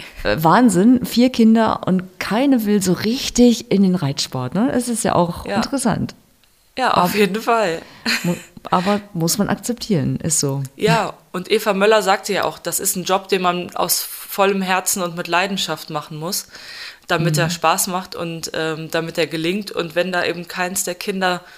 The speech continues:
Speaker 2: diese Leidenschaft so teilt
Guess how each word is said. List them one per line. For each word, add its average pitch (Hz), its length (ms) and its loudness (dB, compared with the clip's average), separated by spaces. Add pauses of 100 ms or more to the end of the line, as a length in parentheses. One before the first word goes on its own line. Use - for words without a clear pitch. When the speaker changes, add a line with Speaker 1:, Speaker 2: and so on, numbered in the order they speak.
(600)
Speaker 2:
diese 180 200 -2
Leidenschaft 180 680 -2
so 214 320 4
teilt 208 680 -2